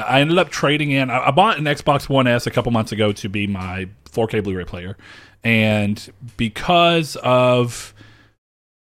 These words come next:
the fact that the PlayStation four Pro can't, that's kind of what I had to do in order to get one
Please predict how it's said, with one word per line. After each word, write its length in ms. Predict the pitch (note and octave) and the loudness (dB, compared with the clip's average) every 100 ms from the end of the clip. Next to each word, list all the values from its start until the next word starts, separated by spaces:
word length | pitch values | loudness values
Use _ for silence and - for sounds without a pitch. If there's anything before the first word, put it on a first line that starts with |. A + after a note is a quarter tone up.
| _ _ _ _ _ B2+ | _ _ _ _ _ -4
the 100 | A#2 | 2
fact 240 | B2+ A#2+ | 2 2
that 60 | A2 | -2
the 60 | |
PlayStation 380 | - A#2+ A#2 A2 | 0 0 0 -2
four 160 | A#2+ G#2 | -2 0
Pro 220 | A#2 G#2 | -2 -2
can't, 420 | - B2+ G#2+ G#2+ | 0 0 0 -2
that's 160 | A2+ - | -6 -2
kind 200 | C#3 A#2+ | 0 2
of 80 | |
what 120 | A2+ G2+ | 2 2
I 80 | |
had 240 | G2+ B2+ A2 | 0 0 0
to 80 | F#2+ | -2
do 380 | F#2 F2+ F2+ G2 | -4 -4 -4 -4
in 220 | G#2+ G2+ | -4 0
order 260 | A2 G2+ | 0 0
to 80 | G2 | -2
get 200 | G2 G2+ | -4 -4
one 380 | G2+ G2+ G2 F#2+ | -4 -4 -4 -4